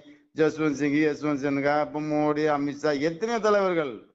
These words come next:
ஒண்ணு ரெண்டு இல்ல. உங்க காங்கிரஸ் மாதிரி இல்ல, ஒரு குடும்பம் மாதிரி கிடையாது, நேரு குடும்பம் மட்டும்தான். இப்ப இத்தாலி குடும்பம் உள்ள வந்திருக்கு, கூட ஒரு ஜாயிண்ட், அவ்வளவுதான். பி ஜே பில அப்படி கிடையாது, ஒரு ஆளுக்கு ஒரு ஆ-,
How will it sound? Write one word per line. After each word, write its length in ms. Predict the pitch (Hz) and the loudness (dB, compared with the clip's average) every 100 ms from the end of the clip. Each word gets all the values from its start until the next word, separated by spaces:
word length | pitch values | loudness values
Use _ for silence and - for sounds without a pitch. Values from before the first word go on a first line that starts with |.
| - | -10
ஒண்ணு 200 | 135 156 | -8 -4
ரெண்டு 220 | 147 143 | -4 -2
இல்ல. 280 | 135 110 101 | -2 -2 -4
உங்க 300 | 127 156 151 | -4 -4 -2
காங்கிரஸ் 420 | 151 165 165 151 | -2 0 -2 -2
மாதிரி 280 | 156 151 147 | -2 0 0
இல்ல, 220 | 135 120 | -2 -2
ஒரு 260 | 135 165 | -2 -2
குடும்பம் 340 | 151 165 175 170 | -2 -4 -2 -2
மாதிரி 240 | 170 165 | -2 -2
கிடையாது, 280 | 160 156 131 | -2 0 0
நேரு 240 | 127 143 | -2 -4
குடும்பம் 260 | 143 147 147 | -2 -2 -2
மட்டும்தான். 500 | 143 147 151 147 120 - _ _ - | -2 -2 -2 -2 -4 -8 _ _ -14
இப்ப 180 | 175 196 | -2 -2
இத்தாலி 300 | 180 196 196 | 0 0 -2
குடும்பம் 300 | 185 185 185 | -6 -6 -6
உள்ள 160 | 175 | -2
வந்திருக்கு, 340 | 175 165 156 147 | -2 -2 -6 -6
கூட 260 | 143 151 | -4 -2
ஒரு 360 | 147 143 135 123 | -2 -2 -4 -4
ஜாயிண்ட், 280 | 131 151 135 | -4 -4 -2
அவ்வளவுதான். 500 | 123 147 139 98 - | -2 0 -2 -4 -10
பி 160 | - 147 | -8 -2
ஜே 120 | 160 | 0
பில 140 | 156 | 2
அப்படி 260 | 160 156 160 | 0 0 -4
கிடையாது, 320 | 156 151 131 | -2 -2 -2
ஒரு 160 | 120 120 | -2 -2
ஆளுக்கு 300 | 123 165 165 | -2 -2 -2
ஒரு 120 | 156 | 0
ஆ-, 140 | 147 | -2